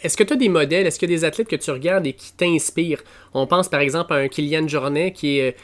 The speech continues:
qui est un monument du, euh, ski alpinisme et de la course trail. Euh, lui, ben, littéralement, le titre extraterrestre lui va bien parce qu'il fait des choses absolument exceptionnelles. Mais toi, comme athlète, est-ce qu'il y a quelqu'un qui, euh, vraiment t'inspire ?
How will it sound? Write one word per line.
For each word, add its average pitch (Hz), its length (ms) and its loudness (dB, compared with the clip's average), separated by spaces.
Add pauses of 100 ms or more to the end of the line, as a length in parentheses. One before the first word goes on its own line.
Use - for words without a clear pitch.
qui - 100 0
est 156 40 6
un 147 80 4
monument 180 680 4
du, 151 360 0
euh, 143 60 2
ski - 220 -2
alpinisme 160 540 0
et 147 80 0
de 139 100 -6
la 139 120 2
course - 320 -4
trail. 175 460 0 (340)
Euh, 131 300 0
lui, 190 340 2
ben, 139 180 4
littéralement, 160 460 4
le 151 120 4
titre - 300 -2 (100)
extraterrestre 160 800 -2
lui 151 80 0
va 139 160 2
bien 147 220 0
parce - 220 -4
qu'il 151 140 -4
fait 165 160 0
des 147 100 0
choses 147 240 -2
absolument 143 400 -2
exceptionnelles. 143 760 -4 (380)
Mais 135 120 0
toi, 208 160 2
comme 180 160 2
athlète, 175 400 2
est-ce 135 180 -2
qu'il 160 120 0
y 160 40 2
a 156 40 0
quelqu'un 165 520 0
qui, 165 480 -4
euh, 135 160 -2
vraiment 139 260 -2
t'inspire ? 143 600 -2